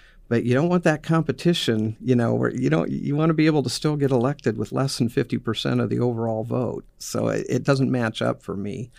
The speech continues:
Uh, but those are the people that push back, and they just try, they come up with it. They, they say it's too complicated. The ballot's too long. It could be too expensive, you know, that kind of thing, which is easy to defeat because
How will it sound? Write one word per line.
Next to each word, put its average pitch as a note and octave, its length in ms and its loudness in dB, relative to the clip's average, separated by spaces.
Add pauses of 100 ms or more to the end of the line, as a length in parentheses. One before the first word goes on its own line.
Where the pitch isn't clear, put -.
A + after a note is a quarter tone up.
(400)
Uh, G#2+ 240 -6
but A#2 160 -8
those C3 240 0
are B2 40 0
the - 100 -8
people - 340 -6
that B2 160 -8
push B2+ 240 -4
back, A#2 380 -2
and A2+ 100 -2
they C3+ 60 2
just C3 180 -6
try, A#2+ 220 0
they D3 180 -2
come D3+ 220 2
up A#2+ 160 0
with A#2+ 180 0 (380)
it. E3+ 280 4
They, F3 140 4
they F3 160 6
say E3 180 4
it's D3 200 0
too E3 180 0
complicated. B2+ 840 0
The B2 60 -4
ballot's B2 500 0
too B2+ 200 -4
long. A#2 460 -2
It - 120 -6
could B2 240 2
be A#2+ 140 0
too A#2+ 240 -2
expensive, A#2 960 -6 (480)
you A2+ 100 -6
know, A2 140 -4
that A2 180 -2
kind A2 240 -6
of G#2 80 -8
thing, G#2+ 240 -4
which A#2+ 180 -2
is B2+ 140 0
easy C#3 280 2
to A2+ 100 -2
defeat A#2 500 -6
because A2+ 420 -6